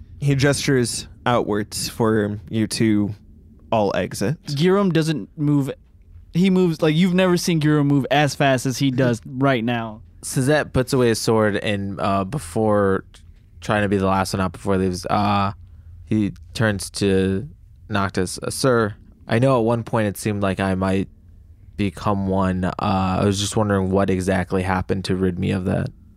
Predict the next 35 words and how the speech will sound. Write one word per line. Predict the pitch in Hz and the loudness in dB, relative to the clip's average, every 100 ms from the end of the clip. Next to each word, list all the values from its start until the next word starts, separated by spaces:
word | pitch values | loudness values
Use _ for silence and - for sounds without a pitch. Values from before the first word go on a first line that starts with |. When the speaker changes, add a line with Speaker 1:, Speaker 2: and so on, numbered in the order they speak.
| - | -6
Speaker 1:
It | 123 | -4
was | 127 117 | -2 -2
not | 120 113 113 98 - | 0 2 2 0 -6
foreseen | - 113 - - - - - 107 80 82 - | -2 -2 0 -4 -4 -2 2 2 2 -2 -2
that | 104 - | 0 2
you | 101 | 2
were | 98 95 | 2 0
to | - | 0
be | 104 | 0
the | - 98 | 0 0
Riker. | 85 - - - - - - - | -2 -4 -6 -6 -6 -10 -14 -4
We | 117 120 | 0 2
may | 113 110 | 4 2
have | 104 95 | 0 -4
failed | - 113 95 92 | 0 0 2 0
otherwise, | - - - - - - - - - - - - | -2 -6 -10 -10 -8 -6 -6 -8 -12 -20 -20 -10
so | - 107 | -2 0
I | 98 | 2
removed | 98 101 107 104 95 - | 2 2 4 2 2 0
you | 107 | 0
of | 92 - | 0 -2
that | 82 - | -6 -6
gift. | - - - - - - - - - - | -6 -6 -8 -10 -14 -18 -20 -20 -18 -6
Speaker 3:
Understood. | 104 90 85 95 95 85 - - | -2 -2 -4 -2 -4 -6 -16 -6
Thank | 95 87 | -4 -4
you. | - - - - - - - - | -8 -16 -20 -20 -20 -20 -20 -12
And | 104 | -4
then | 101 | -2
he | 98 | 0
leaves. | 92 92 - - - - | 0 -2 -6 -20 -20 -10
Speaker 1:
With | - | -4
that, | 107 - | -4 -2
the | - | -4
doors | 120 113 110 | 0 0 0
close | - - 117 104 104 - - | -2 -2 0 0 -4 -8 -8